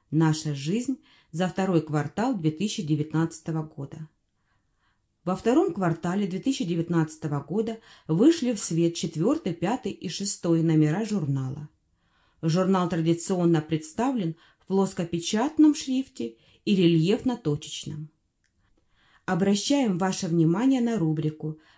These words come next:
к девяносто пятилетию журнала «Наша жизнь». В четвёртом номере журнала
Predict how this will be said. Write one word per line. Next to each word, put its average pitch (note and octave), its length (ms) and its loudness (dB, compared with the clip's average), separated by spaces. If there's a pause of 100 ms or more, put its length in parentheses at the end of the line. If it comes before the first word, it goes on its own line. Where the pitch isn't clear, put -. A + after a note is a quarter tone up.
к E3 60 -2
девяносто F3 600 2
пятилетию F3 720 -2
журнала D#3 540 0
«Наша D#3 420 -2
жизнь». C#3 460 -10 (800)
В - 60 -20
четвёртом G3+ 640 0
номере G3 340 2
журнала D#3 720 0